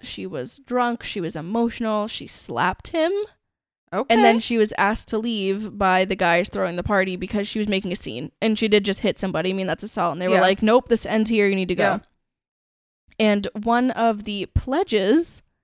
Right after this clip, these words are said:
Speaker 1: assigned basically to D D duty, like
Speaker 2: Right.
Speaker 1: designated driver. I said
Speaker 2: Yeah.
Speaker 1: triple D in here. I said D D D, if you will.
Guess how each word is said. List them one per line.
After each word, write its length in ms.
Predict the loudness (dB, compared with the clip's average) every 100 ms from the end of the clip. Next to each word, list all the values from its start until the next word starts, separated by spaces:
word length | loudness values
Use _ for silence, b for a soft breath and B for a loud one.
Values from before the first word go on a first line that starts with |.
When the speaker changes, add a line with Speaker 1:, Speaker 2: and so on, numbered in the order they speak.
| _ _ _ _ _
Speaker 1:
assigned 720 | -2 2 2 4 2 0 -4 -12 _ _
basically 540 | 6 6 4 0 -2
to 240 | -2 -2 -2
D 560 | -6 -16 -4 0 0
D 280 | 0 -2 -2
duty, 380 | -2 -2 -2 -2
like 300 | 0 0 -2
Speaker 2:
Right. 420 | -2 0 0 -4 -12 -20 _ _
Speaker 1:
designated 500 | -2 -2 -2 -2 -2
driver. 280 | 0 0 -2 -8 -20 _ _ _
I 80 | 0
said 200 | 2 0
Speaker 2:
Yeah. 180 | 0 0
Speaker 1:
triple 240 | -2 -4
D 200 | -6 -6
in 120 | -6 -6
here. 180 | -6
I 40 | -6
said 200 | -6 -4
D 140 | -2
D 120 | 0 0
D, 180 | 0
if 100 | -2
you 100 | -2
will. 260 | -4 -2 -4